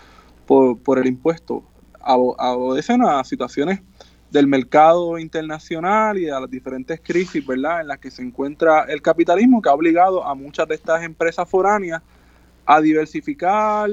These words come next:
eh, su producción y centrarlas en otro, en otros lugares, eh, fuera del territorio americano. Pero me parece muy bien, ¿verdad? Me, me parece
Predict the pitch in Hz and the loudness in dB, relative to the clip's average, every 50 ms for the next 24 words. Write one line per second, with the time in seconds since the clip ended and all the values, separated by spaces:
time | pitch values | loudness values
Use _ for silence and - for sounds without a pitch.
0 | 208 202 - - - 175 175 175 175 170 170 165 165 165 170 165 - - 175 170 | -6 -10 -12 -10 -6 -4 -4 -2 -2 -2 -2 -2 -4 -4 -6 -6 -4 0 2 2
1 | 170 170 165 165 165 165 165 165 156 - 170 170 170 160 165 - - 233 233 240 | 4 4 4 2 2 2 2 0 0 0 0 0 0 0 -4 -6 -4 -2 -2 0
2 | 247 247 240 240 226 196 175 165 160 - - 160 143 143 - 139 143 156 175 180 | 0 0 0 0 -2 -4 -6 -6 -8 -10 -8 -8 -10 -8 -4 -2 -2 -2 -2 -4
3 | 180 175 165 143 139 139 135 160 165 165 160 160 156 151 135 135 135 135 131 151 | -6 -6 -8 -10 -12 -12 -8 -2 0 0 0 0 0 -2 -6 -8 -14 -12 -8 -8
4 | 156 165 170 175 160 170 180 190 185 165 151 151 _ _ _ _ _ _ _ _ | -8 -6 -4 -4 0 2 4 4 4 2 -2 -8 _ _ _ _ _ _ _ _
5 | _ - 135 131 131 131 - - - 160 160 175 190 175 165 151 139 139 135 135 | _ -2 0 0 0 -2 -4 -2 2 4 4 6 6 4 2 0 -2 -6 -8 -6
6 | 127 117 123 131 139 147 147 147 139 127 - 117 113 110 113 - _ _ _ - | -6 -6 -6 -6 -6 -6 -6 -8 -8 -8 -8 -10 -12 -12 -12 -16 _ _ _ -20
7 | - _ _ _ _ _ - - _ _ - 175 175 175 175 175 175 170 160 165 | -20 _ _ _ _ _ -20 -20 _ _ 4 4 6 6 6 4 2 0 -2 -4
8 | 170 - 175 160 156 170 - - 254 240 247 240 233 220 196 170 147 131 123 120 | -2 0 0 0 0 0 -2 -2 -2 0 0 0 0 0 -2 -2 -4 -4 -8 -8
9 | 120 123 127 143 160 170 160 143 139 135 135 127 - 127 127 131 143 - - - | -8 -6 -6 -6 -6 -6 -8 -8 -6 -6 -6 -4 -2 -2 -2 -4 -6 -8 -4 -2
10 | 185 185 185 185 185 185 185 180 180 180 160 - | 0 2 2 2 2 4 4 4 2 2 0 -4